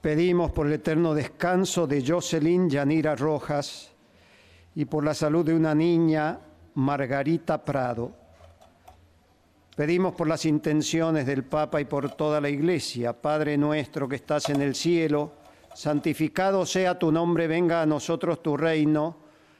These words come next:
hágase tu voluntad en la tierra como en el cielo.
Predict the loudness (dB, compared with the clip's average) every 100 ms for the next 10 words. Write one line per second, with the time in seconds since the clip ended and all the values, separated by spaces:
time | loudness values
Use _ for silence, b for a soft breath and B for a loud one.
0 | b -4 0 0 0 0 2 2 2 4
1 | 2 2 0 2 2 0 0 2 2 2
2 | 0 0 0 2 2 0 0 0 2 -2
3 | -6 -12